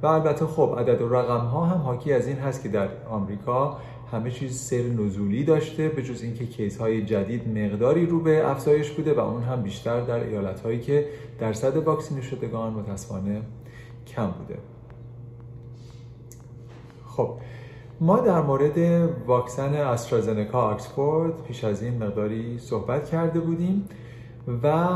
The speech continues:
در مورد کسانی که نقصان ایمنی هم دارن صحبت کرده بودیم. یکی از گروه‌هایی که نقصان ایمنی دارن،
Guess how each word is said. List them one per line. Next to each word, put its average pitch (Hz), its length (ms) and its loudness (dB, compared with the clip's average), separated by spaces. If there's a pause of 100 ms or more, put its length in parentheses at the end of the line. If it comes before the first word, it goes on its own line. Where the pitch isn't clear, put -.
(800)
در 127 200 4
مورد 127 380 2
کسانی 170 480 -2
که 170 120 0
نقصان 156 720 0
ایمنی 131 540 0
هم 113 280 -2
دارن 117 400 2
صحبت 110 460 0
کرده 92 260 -6
بودیم. - 360 -8
یکی 233 280 2
از 196 180 8
گروه‌هایی 139 440 2
که 139 120 -4
نقصان 120 440 -4
ایمنی 110 440 -2
دارن، 117 600 2